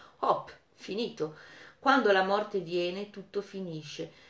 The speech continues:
Gli scienziati materialisti fanno a gara chi gracita meglio, ca, cra, cra,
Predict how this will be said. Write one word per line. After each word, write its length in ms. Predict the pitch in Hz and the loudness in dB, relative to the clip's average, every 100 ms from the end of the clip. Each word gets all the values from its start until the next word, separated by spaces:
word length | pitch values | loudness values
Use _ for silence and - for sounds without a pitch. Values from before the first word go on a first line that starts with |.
| _ | _
Gli 120 | 190 | -8
scienziati 580 | 190 202 196 226 214 208 | -2 -2 0 0 2 0
materialisti 760 | 185 185 175 170 170 190 - 196 | -4 -4 -2 -2 -2 -6 -8 -10
fanno 260 | 175 170 | -6 -4
a 60 | 165 | -2
gara 360 | 165 185 214 214 | 2 2 2 -2
chi 140 | 185 | -6
gracita 480 | 185 196 196 214 208 | -2 -2 -2 -6 -6
meglio, 520 | 180 156 151 151 151 - - | -6 -8 -6 -4 -4 -8 -20
ca, 400 | - 269 - - - | -6 -4 -2 -4 -4
cra, 360 | 247 - - - | -2 -2 -6 0
cra, 360 | 254 208 - | 4 4 4